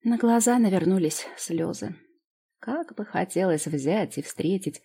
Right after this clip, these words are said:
одного или нескольких таких необыкновенных и со всех сторон положительных мужчин.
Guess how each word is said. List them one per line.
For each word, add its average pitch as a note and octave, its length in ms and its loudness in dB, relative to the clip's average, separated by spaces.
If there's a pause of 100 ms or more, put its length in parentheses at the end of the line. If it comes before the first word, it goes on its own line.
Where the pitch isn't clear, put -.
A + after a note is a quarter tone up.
(280)
одного G3+ 540 -2
или F#3+ 360 -4 (360)
нескольких C3 760 -4
таких C#3+ 400 -4
необыкновенных D#3 1120 2
и D#3 60 4
со F#3 180 -2
всех G3+ 340 -6
сторон G3 460 -2 (260)
положительных E3 760 -6
мужчин. - 440 -8